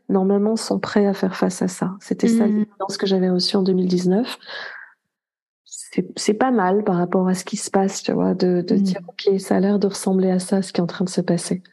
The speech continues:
Speaker 1: Donc, je
Speaker 2: Mhm.
Speaker 1: pense que les personnes en crise d'intégrité sont des personnes, euh,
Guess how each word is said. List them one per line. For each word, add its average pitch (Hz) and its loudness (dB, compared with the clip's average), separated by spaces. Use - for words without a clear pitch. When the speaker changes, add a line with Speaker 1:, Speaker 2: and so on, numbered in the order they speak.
Speaker 1:
Donc, 208 4
je 202 4
Speaker 2:
Mhm. 196 2
Speaker 1:
pense 185 -2
que - -12
les 202 6
personnes 214 2
en 196 2
crise 220 0
d'intégrité 196 2
sont 226 0
des 185 2
personnes, 196 2
euh, 180 2